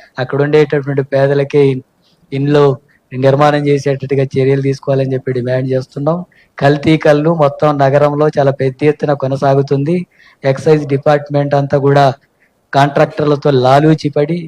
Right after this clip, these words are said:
ఇక ఇది కొనసాగుతుంది. దాదాపు యాభై, అరవై మంది తీవ్రమైనటువంటి అస్వస్థతకు గురయ్యారు. ఏడు మంది చనిపోయారు. పదకొండు మంది డయాలసిస్ చేస్తున్నటువంటి పరిస్థితి ఉంది. ఇదంతా కూడా డ్రగ్స్ను అణిచేస్తాను, ఉక్కుపాదంతో అణిచేస్తానని చెప్పి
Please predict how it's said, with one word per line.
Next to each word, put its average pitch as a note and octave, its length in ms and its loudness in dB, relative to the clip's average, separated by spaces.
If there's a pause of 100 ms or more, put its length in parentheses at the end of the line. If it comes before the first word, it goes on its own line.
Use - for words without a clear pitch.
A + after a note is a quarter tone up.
ఇక C3+ 180 -6 (220)
ఇది C3+ 200 -2
కొనసాగుతుంది. C#3 840 -4 (600)
దాదాపు C#3+ 460 4
యాభై, C#3 460 4
అరవై C#3 280 2
మంది C3+ 320 -4
తీవ్రమైనటువంటి C#3+ 840 -2
అస్వస్థతకు C3+ 680 -6
గురయ్యారు. C#3+ 420 2 (500)
ఏడు C3+ 220 2
మంది C#3+ 240 0
చనిపోయారు. C#3+ 680 0 (420)
పదకొండు C#3 380 2
మంది C#3+ 280 0
డయాలసిస్ C3+ 520 -2
చేస్తున్నటువంటి C#3 760 -4
పరిస్థితి C3+ 380 -4
ఉంది. D3 200 -2 (540)
ఇదంతా D3 420 2
కూడా E3+ 340 4
డ్రగ్స్ను D#3+ 540 -2
అణిచేస్తాను, D#3 680 -2 (120)
ఉక్కుపాదంతో D#3+ 600 0
అణిచేస్తానని D3+ 720 -2
చెప్పి D3 240 -4